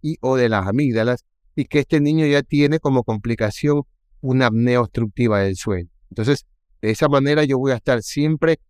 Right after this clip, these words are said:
alerta y el paciente tiene que saber que estos son síntomas de alarma para consulta. O si de pronto su misma rinitis ya no lo deja hacer sus actividades normales, lo despierta en la noche, ya el paciente tiene que usar mucha medicación.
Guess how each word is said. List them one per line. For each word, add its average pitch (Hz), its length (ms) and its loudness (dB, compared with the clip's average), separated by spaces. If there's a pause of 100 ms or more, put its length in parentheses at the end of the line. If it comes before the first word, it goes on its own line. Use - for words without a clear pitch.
(180)
alerta 135 580 2
y 127 100 2
el 113 120 0
paciente 131 420 -2
tiene 127 220 0
que 123 100 -2
saber 120 400 0 (360)
que 127 120 0
estos 123 240 -2
son 117 200 0
síntomas 131 540 0
de 127 60 2
alarma 131 420 0 (280)
para 113 200 0
consulta. 120 440 -2
O 180 140 -2
si 196 140 -2
de 185 100 4
pronto 208 300 -2
su 156 120 -2
misma 175 320 0
rinitis 165 640 -2 (520)
ya 151 180 2
no 175 140 -2
lo 160 160 2
deja 160 340 0 (160)
hacer 131 320 -4
sus 139 180 -2
actividades 120 600 0
normales, 104 680 -2 (260)
lo 160 140 4
despierta 127 560 0
en 104 100 0
la 92 140 -2
noche, 123 480 0 (380)
ya 147 220 4
el 151 100 0
paciente 139 540 -2
tiene 131 260 -4
que - 80 -8
usar 131 260 0
mucha 131 360 0
medicación. 131 640 0